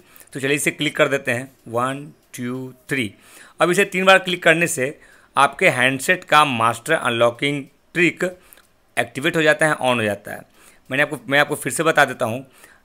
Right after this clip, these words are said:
इसे तीन बार क्लिक करने से आपके हैंडसेट का मास्टर अनलॉकिंग ट्रिक एक्टिवेट हो जाता है। तो, तो चलिए इसे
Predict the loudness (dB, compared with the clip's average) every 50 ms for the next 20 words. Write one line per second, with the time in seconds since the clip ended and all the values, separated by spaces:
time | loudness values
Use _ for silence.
0 | _ _ -10 -2 0 0 0 0 -4 -4 2 6 6 6 6 6 0 -4 -6 -4
1 | 2 4 4 4 4 2 0 2 2 2 2 2 0 -2 -2 -2 0 0 -2 -4
2 | -4 -4 -4 -4 0 0 0 0 2 0 0 -2 -2 -4 -6 -4 -4 -2 0 0
3 | 0 0 0 -2 -6 -6 -8 -12 _ _ _ _ _ _ -2 0 0 0 -2 -10
4 | -20 -20 -20 -20 _ _ _ -4 -4 -2 -4 -2 -2 0 0 0 -2 -2 -4 -6
5 | -10 -14 -14 -14 -16 _ _ _ _ _ _ -16 -16 -12 _ -8 -8 -4 -4 -2
6 | 0 0 -2 0 2 2 4 2 2 0